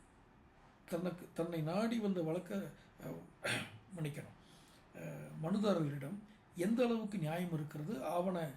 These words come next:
அஹ், சாட்சிகள் இருக்கிறது என்பதை அறிந்து செயல்படுகிற வழக்கறிஞர்களை குறித்து நான் எதுவும் சொல்லவில்லை. அவர்கள்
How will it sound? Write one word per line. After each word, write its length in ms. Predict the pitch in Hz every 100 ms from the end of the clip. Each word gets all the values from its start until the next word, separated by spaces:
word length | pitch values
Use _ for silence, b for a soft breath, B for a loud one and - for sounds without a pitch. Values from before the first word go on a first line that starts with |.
| B B B - -
அஹ், 420 | - - - - - - - - - - - - -
சாட்சிகள் 440 | - 180 170 180
இருக்கிறது 320 | 165 156 - 160
என்பதை 340 | 160 160 156
அறிந்து 600 | 123 180 233 233 254 320 B B
செயல்படுகிற 560 | - 180 185 165 170 147
வழக்கறிஞர்களை 600 | 143 165 170 156 156 151
குறித்து 360 | 160 160 254 - -
நான் 160 | 123 123
எதுவும் 280 | 143 165
சொல்லவில்லை. 440 | 151 123 113 110 110 -
அவர்கள் 320 | 160 143